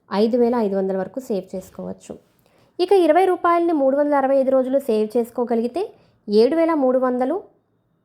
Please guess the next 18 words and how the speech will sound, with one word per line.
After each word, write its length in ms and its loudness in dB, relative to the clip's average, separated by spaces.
ఇరవై 220 2
ఐదు 180 2
రూపాయలను 460 0
సంవత్సరం 400 -2
అంతా 220 0
సేవ్ 360 -2
చేస్తే 340 0
తొమ్మిది 440 -2
వేల 160 2
నూట 240 -2
ఇరవై 300 0
ఐదు, 360 -2
ముప్పై 320 0
రూపాయలను 420 0
సంవత్సరం 540 -2
అంతా 220 -2
సేవ్ 380 0
చేసుకోగలిగితే 800 0